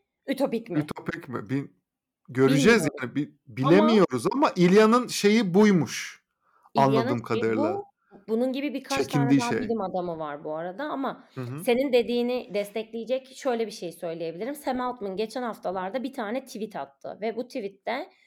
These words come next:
Speaker 1: şöyle bir şeyden bahsetti. Eee, OpenAI tarihinde dördüncü kez bir dönemeçten geçiyoruz. Ya cehaletin kapılarını aralayıp işte ileriye gidecektik ya da o kapıyı çekip cehaletimizde boğulacaktık dediği.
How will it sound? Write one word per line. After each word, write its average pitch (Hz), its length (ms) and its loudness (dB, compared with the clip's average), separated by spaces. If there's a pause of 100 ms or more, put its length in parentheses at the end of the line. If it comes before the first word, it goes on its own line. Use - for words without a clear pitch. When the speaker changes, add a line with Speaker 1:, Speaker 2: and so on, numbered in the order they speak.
Speaker 1:
şöyle 226 240 -2
bir 214 40 -6
şeyden 196 420 -8
bahsetti. 151 640 -10 (680)
Eee, 196 280 0
OpenAI 240 640 0
tarihinde 196 760 -4
dördüncü 226 520 4
kez 226 300 -6
bir 190 240 -4
dönemeçten 185 680 -4
geçiyoruz. 147 680 -12 (720)
Ya 269 440 2 (460)
cehaletin 233 920 0
kapılarını 226 760 -2
aralayıp 202 580 0
işte - 180 -10
ileriye 202 460 2
gidecektik 180 720 -6
ya 214 140 2
da 202 80 4
o 196 100 0
kapıyı 214 400 -6
çekip 254 420 -10
cehaletimizde 190 920 -2
boğulacaktık 180 880 -2
dediği. 135 400 -10